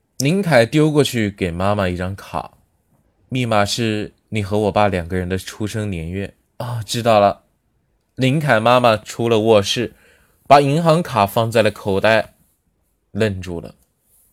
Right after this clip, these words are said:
他进屋可不是为了收钱的呀！林凯妈妈正转身，就看见自己儿子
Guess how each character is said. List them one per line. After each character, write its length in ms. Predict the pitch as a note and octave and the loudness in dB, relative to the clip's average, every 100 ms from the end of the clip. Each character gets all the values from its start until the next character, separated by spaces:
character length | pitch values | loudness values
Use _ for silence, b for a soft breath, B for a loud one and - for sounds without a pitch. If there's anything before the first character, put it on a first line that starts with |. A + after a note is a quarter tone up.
| _ _ _ | _ _ _
他 140 | F#3 | -2
进 180 | G3+ G#3+ | 2 2
屋 160 | A3 A3 | 0 -2
可 240 | - B2+ | 4 6
不 80 | G#2 | 6
是 140 | - | 0
为 100 | E3 | 2
了 80 | B2 | 2
收 240 | B2 C3+ C3 | 2 0 -2
钱 220 | A2 F#2 | -2 -4
的 80 | F#2 | -2
呀！ 240 | G2+ - _ | -2 -4 _
林 180 | A2+ E3 | -4 -2
凯 160 | F#3+ E3 | 2 2
妈 160 | E3 | 4
妈 140 | F3 D#3 | 4 2
正 180 | E3 C3+ | 2 0
转 180 | A#2+ | 0
身， 360 | G#2 B2+ D3 - _ _ _ | 0 -2 -4 -8 _ _ _
就 160 | - B2+ | -4 -2
看 180 | C3 A#2+ | -2 -6
见 160 | A#2 | -6
自 140 | A2 G#2+ | -6 -4
己 120 | G#2+ | 2
儿 200 | G2 G2+ | 2 2
子 260 | A2 G#2+ | -2 -6